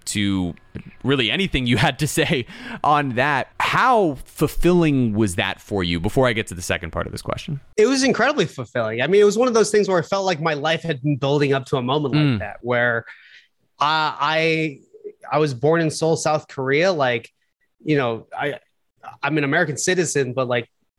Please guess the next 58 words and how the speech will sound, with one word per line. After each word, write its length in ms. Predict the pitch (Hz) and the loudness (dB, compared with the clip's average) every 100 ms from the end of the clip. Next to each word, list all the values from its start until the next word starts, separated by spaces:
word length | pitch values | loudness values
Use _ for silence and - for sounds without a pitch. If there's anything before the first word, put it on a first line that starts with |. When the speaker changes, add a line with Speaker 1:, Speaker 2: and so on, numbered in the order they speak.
| _ _ | _ _
Speaker 2:
I 100 | 156 | -4
was 100 | 180 | -2
still 220 | - 240 | 0 2
born 320 | 147 139 165 147 | 2 2 2 0
in 100 | 127 | -2
Korea, 400 | - 135 156 127 | -2 2 2 0
and 100 | 123 | -2
there's 220 | 131 127 | -2 0
a 260 | 123 120 - | 0 -2 -2
inherent 460 | 127 113 147 147 131 | -4 0 0 0 -2
tie 320 | - 131 135 | -2 0 0
that 100 | 127 | 0
I 120 | 113 | -2
feel 600 | 110 - 127 123 117 117 _ - _ _ - | -4 -4 -2 0 -2 -6 _ -20 _ _ -2
whenever 320 | 139 143 135 | 0 0 0
I 100 | 131 | 0
go 160 | 127 | -2
back 400 | 120 123 135 - | -2 -2 -4 -6
there. 400 | - 117 110 123 _ _ _ _ | -6 -4 -6 -8 _ _ _ _
Um, 520 | 95 110 110 107 82 - | -2 0 0 -2 -4 -2
even 220 | 151 156 | 0 2
though 60 | |
I 100 | 139 | 2
feel, 180 | 131 151 | 0 -2
like, 140 | 139 135 | -2 -2
incredibly 480 | 131 - 147 139 | -4 -2 -2 0
American 500 | 127 123 123 127 127 | 0 0 0 0 -2
whenever 280 | 120 120 113 | -2 -2 -2
I 40 | 117 | -2
do 180 | 123 | -2
go 140 | 117 113 | -2 -2
back 240 | 113 110 - | -2 -4 -6
there. 220 | 104 104 | -6 -4
Like, 160 | 110 117 | -4 -2
I 40 | |
went 160 | 131 131 | -2 0
to, 320 | 135 202 190 | 2 2 4
Speaker 1:
Hmm. 80 | 156 135 - _ _ - | 2 -2 -10 _ _ -10
Speaker 2:
uh, 40 | |
I, 380 | 107 120 101 147 | -4 -4 -2 -2
I 180 | 135 151 | -2 -2
was, 240 | 156 147 | -2 0
I 120 | 143 147 | 0 0
was 120 | 143 | 0
missing 280 | 151 - 131 | -2 -2 -4
a 60 | |
hamburger 540 | 120 135 127 123 123 120 | -2 -2 -2 -2 0 0
while 200 | 120 120 | 2 2
I 20 | |
was 100 | 120 | 0
in 120 | 123 | -4
Korea, 240 | 123 120 | -2 -2
so 100 | 123 | 0
I 20 | 120 | -2
went 120 | 117 | -4
to 60 | |
Shake 280 | 104 131 123 | -6 -6 -4
Shack, 340 | - 143 143 | -2 -2 -2